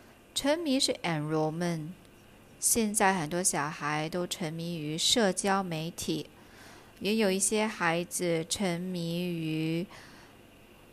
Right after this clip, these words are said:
嗯，电脑游戏。如果大家能够沉迷于学习华文，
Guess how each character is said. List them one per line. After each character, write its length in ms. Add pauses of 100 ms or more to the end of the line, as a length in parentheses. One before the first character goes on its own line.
(140)
嗯， 340 (260)
电 200
脑 160
游 200
戏。 440 (1900)
如 160
果 160
大 220
家 160
能 240
够 180
沉 240
迷 220
于 180
学 180
习 220
华 320
文， 320